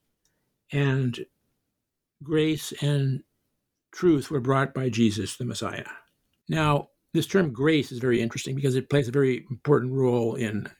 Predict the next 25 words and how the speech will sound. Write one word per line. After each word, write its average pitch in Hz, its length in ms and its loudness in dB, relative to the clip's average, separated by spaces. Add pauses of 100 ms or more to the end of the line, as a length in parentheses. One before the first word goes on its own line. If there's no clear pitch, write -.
(140)
Christian 120 320 -2
theology. - 600 -8 (800)
And 143 380 2
in 156 100 -2
fact, 185 240 0
if 131 80 -2
you 147 80 2
look 156 140 0
at 139 80 0
this 117 140 -8
verse 127 360 0 (680)
in 143 100 -2
its 127 160 -4
context, 127 580 -2
it's 131 200 -2
part 160 320 0
of 123 100 0
the, 127 220 -4 (180)
the, 135 220 0 (400)
the 147 80 -4
first 196 260 2
half 170 160 0
of 131 100 -2
the 123 120 0
verse 127 340 -2